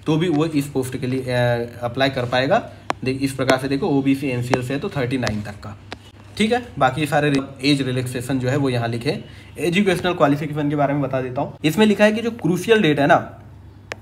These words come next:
crucial date के पहले आपका final result आ जाना चाहिए, तभी आप apply करो, नहीं तो मत करो। बात समझ गए? crucial date जो रहेगी, जैसे अगर मान लीजिए मेरे को जो उम्मीद है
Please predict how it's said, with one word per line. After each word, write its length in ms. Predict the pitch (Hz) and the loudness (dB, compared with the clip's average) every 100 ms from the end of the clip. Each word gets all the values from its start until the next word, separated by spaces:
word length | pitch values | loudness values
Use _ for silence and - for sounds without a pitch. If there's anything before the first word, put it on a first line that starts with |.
| - - - - - - - - | -18 -20 -20 -20 -20 -20 -8 0
crucial 400 | 185 170 240 226 | 2 4 4 6
date 260 | 196 196 | 4 4
के 80 | 226 | 0
पहले 380 | 220 160 175 202 | 0 0 2 4
आपका 380 | 147 147 196 202 | 4 4 4 4
final 420 | - 131 156 175 | 2 -2 0 0
result 320 | 143 156 160 | 0 0 2
आ 160 | 117 120 | 2 2
जाना 260 | 127 135 | 2 0
चाहिए, 320 | 131 131 156 254 - - - - | -2 -2 -2 -2 -6 -18 -4 2
तभी 220 | 156 185 | 4 6
आप 140 | 180 | 4
apply 280 | 139 143 156 | 2 4 4
करो, 200 | 151 151 | 4 -2
नहीं 180 | 190 139 | -2 -2
तो 120 | 202 | 0
मत 200 | 156 - | -2 -4
करो। 160 | - 98 - - - - - - - | -8 -12 -16 -20 -20 -20 -20 -20 0
बात 180 | 135 143 | 2 2
समझ 160 | 170 196 | 0 -2
गए? 120 | 233 | -4
crucial 360 | 190 147 160 | -2 -2 0
date 160 | 156 156 | 0 0
जो 140 | 151 | 0
रहेगी, 240 | 151 139 185 | 0 0 0
जैसे 180 | 165 165 | -2 0
अगर 160 | 151 | 0
मान 180 | 143 135 | 2 2
लीजिए 280 | 147 151 190 | 2 0 -2
मेरे 200 | 143 135 | 0 0
को 100 | 139 | 0
जो 140 | 143 135 | 0 0
उम्मीद 200 | 135 135 | 0 -2
है 180 | 160 | -4